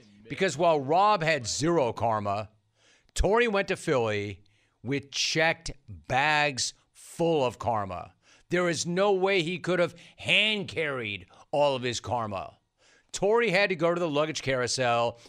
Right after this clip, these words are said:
and claim all that karma. Probably tied a ribbon around his karma so nobody could steal his karma. Torrey needed to U P S his karma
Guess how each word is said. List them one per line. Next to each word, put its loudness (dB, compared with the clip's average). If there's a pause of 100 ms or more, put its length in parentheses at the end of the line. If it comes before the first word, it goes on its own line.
and -4
claim -4
all 0
that 0
karma. -2 (580)
Probably 0
tied 4
a 2
ribbon 0
around 0
his -6
karma -2 (180)
so -6
nobody 0
could -6
steal 0
his -2
karma. -6 (880)
Torrey 0 (300)
needed 0
to -2
U -4
P 0
S 2
his -6
karma 0